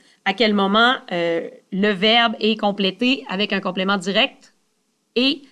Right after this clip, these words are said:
à quel moment il n'est pas complété avec un complément direct et à quel moment le complément est avant ou après. Alors, c'est une petite, euh, façon très simple d'aller montrer à l'élève rapidement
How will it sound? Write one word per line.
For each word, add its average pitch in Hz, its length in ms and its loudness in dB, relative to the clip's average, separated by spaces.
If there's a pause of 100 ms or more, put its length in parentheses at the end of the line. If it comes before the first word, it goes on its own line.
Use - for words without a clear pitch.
(120)
à 185 80 -2
quel 202 160 0
moment 202 320 4
il 202 120 2
n'est 185 100 0
pas 240 140 0
complété 214 360 0
avec 208 160 -2
un 180 60 -2
complément 180 400 -2
direct 190 380 -2
et 220 100 6
à 196 60 2
quel 208 180 -2
moment 220 260 4
le 220 120 0
complément 196 360 -2
est 202 180 -2
avant 196 420 2
ou 214 160 0
après. 262 340 -2 (380)
Alors, 190 200 0
c'est - 120 -4
une 196 120 2
petite, 220 280 -2
euh, 196 120 4
façon 233 420 0
très 277 200 -2
simple 277 380 0
d'aller 202 420 0
montrer 202 340 -2
à 240 60 4
l'élève 202 380 0
rapidement 196 580 -2